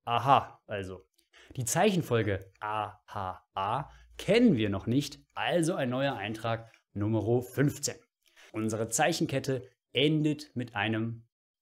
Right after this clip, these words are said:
Hallo, also H A L L O. Zeile sechzehn. A und H sind bekannt, leer lassen. Zeile siebzehn, A H A, das kennen wir schon, ebenfalls leer lassen. Zeile achtzehn,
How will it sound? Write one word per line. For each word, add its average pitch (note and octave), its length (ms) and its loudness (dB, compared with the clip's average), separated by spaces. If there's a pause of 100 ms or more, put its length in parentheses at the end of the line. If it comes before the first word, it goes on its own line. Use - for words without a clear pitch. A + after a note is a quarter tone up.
(120)
Hallo, A#2 640 -2
also G#2 400 -4 (100)
H A2+ 400 -2
A G2 380 -4
L G#2+ 200 0
L G2 260 -6
O. B2 200 -6 (540)
Zeile C3 260 0
sechzehn. G2+ 460 -2 (420)
A A#2 200 4
und C3 200 0
H D#3 180 4
sind D3 140 2
bekannt, E3+ 520 0
leer G#2 320 2
lassen. G2+ 380 0 (200)
Zeile C#3+ 180 2
siebzehn, C3+ 560 0 (120)
A A2 340 -2
H A2 300 0
A, D#3+ 420 2
das - 220 -4
kennen C#3 200 2
wir C3 120 0
schon, A#2+ 500 0
ebenfalls A#2 720 -4
leer G2 320 -8
lassen. - 320 -10 (460)
Zeile D3 320 4
achtzehn, G#2 480 -2